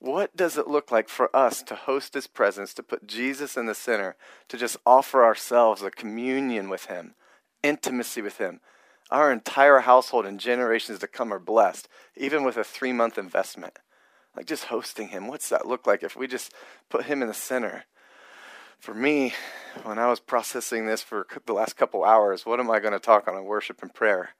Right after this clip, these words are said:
And for me, it was really easy, that God's good. I wanna be in awe of him, and I wanna enter into a heavenly worship every time that I'm breathing and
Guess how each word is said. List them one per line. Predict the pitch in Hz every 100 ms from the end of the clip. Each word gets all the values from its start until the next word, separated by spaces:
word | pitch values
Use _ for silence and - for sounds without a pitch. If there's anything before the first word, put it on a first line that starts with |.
| _ _ _ _
And | -
for | 123
me, | 127
it | 123
was | 110 113
really | 117 117
easy, | 113 107 92 90 82 _ _ _ _ _
that | 110 -
God's | 120 120 127
good. | 120 113 95 87 - _ _ _ _
I | 110
wanna | 117 123 123
be | 113
in | 101 -
awe | 101 104 101
of | -
him, | 104 92 90 _ - _
and | 95 101
I | 117
wanna | 120 123 -
enter | 117 117
into | 107 98
a | 90
heavenly | - 117 113 110 104
worship | 98 104 - 104 -
every | 110 104 104
time | - - 98 95 90 - - -
that | 110 101
I'm | 104 101 98 - -
breathing | 117 110 113 113 113 101 92
and | 95